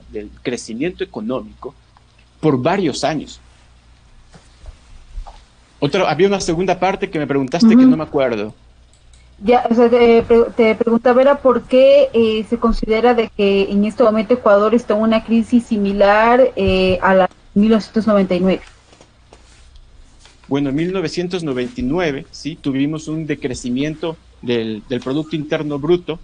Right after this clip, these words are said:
Speaker 1: sí, de, como al, en cuatro años, alrededor de cuatro años, decrecimos lo que en este momento podemos decrecer en tan solo un año, sí.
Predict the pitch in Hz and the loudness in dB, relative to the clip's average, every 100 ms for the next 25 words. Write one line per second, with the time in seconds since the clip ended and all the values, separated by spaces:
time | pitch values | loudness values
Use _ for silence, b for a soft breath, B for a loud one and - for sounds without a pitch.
0 | - - 143 139 123 - - 127 123 123 | -20 -14 -12 -6 -8 -8 -10 -4 -2 -2
1 | 123 123 113 - 160 165 160 170 165 147 | -4 -8 -8 -4 -4 -2 -2 -2 -6 -10
2 | 117 127 147 143 151 165 165 156 165 - | -10 -8 -6 -6 -8 -4 -4 -4 -6 -12
3 | b b b - 147 143 135 165 175 196 | b b b -6 -4 -2 -4 -4 -2 -4
4 | - - 143 139 135 139 127 165 175 196 | -8 -4 0 0 -2 -8 -2 -4 -2 -4
5 | 180 175 180 185 147 151 147 143 131 170 | -2 -2 -2 -4 -6 -6 -8 -8 -8 -6
6 | 165 151 156 147 165 160 156 127 92 - | -8 -4 -6 -4 -4 -4 -4 -6 -8 -18
7 | _ _ - | _ _ -20